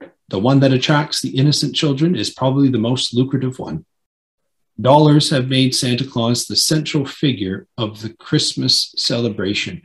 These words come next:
A quote taken from the book Christ the Savior is Born, found in, a Christadelphian publication known as The Necessary Things. And this is Christmas. And this is really the big regalia of all the world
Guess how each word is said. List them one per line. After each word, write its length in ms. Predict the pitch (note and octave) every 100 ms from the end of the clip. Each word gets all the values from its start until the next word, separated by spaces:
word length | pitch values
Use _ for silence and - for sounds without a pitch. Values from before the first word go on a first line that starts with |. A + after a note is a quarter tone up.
| - _
A 60 | F#2
quote 340 | - D3 D#3+
taken 340 | D#3+ C3 B2 A#2+
from 280 | A#2+ G#2+
the 40 | G2
book 320 | A#2 A#2+ - _
Christ 360 | C#3 C3+ -
the 60 | C3
Savior 400 | - B2 A#2 A#2+
is 220 | A#2+ -
Born, 260 | - G2 G2
found 320 | - G2+ F#2+
in, 200 | F#2 F#2 - - _ _ -
a 80 | F#2
Christadelphian 560 | - B2 - G#2+ G#2
publication 560 | - G2 F#2 G2+ F#2 F#2
known 120 | F#2
as 100 | F2+
The 100 | F#2+
Necessary 480 | F2+ - - F#2 E2
Things. 540 | - D#2 D2+ - - _ _ _ _ - - _ _ _ _ _ -
And 80 | C3
this 140 | C3+
is 80 | D3
Christmas. 600 | F#3 F#3+ F#2+ F2+ - - _ _ _ _ _
And 280 | A2 A2 A2
this 320 | C3+ C3+ - -
is 500 | C#3+ B2+ A#2+ - - _
really 460 | A#2 F3 D3+ G#2 G#2
the 160 | G2+
big 260 | G#2+ C3 B2
regalia 640 | A#2 A2+ A#2+ B2+ A#2+ F#2+
of 240 | - G2+ A2
all 200 | B2 A#2+
the 80 |
world 440 | A2 B2 G2+ E2+